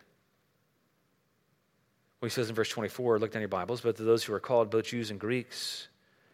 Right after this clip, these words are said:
Christ is the power of God and the wisdom of God." You see, God in his wisdom made a way for us to see that in all our wisdom, we can't ever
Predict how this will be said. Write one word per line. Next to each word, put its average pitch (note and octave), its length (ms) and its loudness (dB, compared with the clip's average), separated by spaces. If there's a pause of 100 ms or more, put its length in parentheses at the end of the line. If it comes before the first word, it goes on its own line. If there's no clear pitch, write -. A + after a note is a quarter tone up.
(280)
Christ B2+ 340 0
is A2 120 -6
the - 100 -2
power C3+ 580 2
of F#2 220 -4
God E2 400 -6 (1040)
and G2+ 140 -10
the F#2 100 -6
wisdom F#2+ 420 -8
of - 140 -18
God." - 340 -16 (2250)
You G#2 80 -12
see, A2+ 140 -6
God A#2+ 260 -2
in A2 80 -2
his G2 180 -6
wisdom G#2+ 320 -4
made A#2 200 0
a G#2+ 40 0
way F#2 480 -4 (1300)
for A#2 160 0
us A2 140 0
to G2+ 100 -6
see D3+ 320 -2
that G#2+ 180 0 (360)
in B2+ 120 -2
all B2+ 300 0
our A#2+ 180 2
wisdom, A#2 400 -2
we G#2 120 -4
can't G#2 260 -6
ever G2 540 -2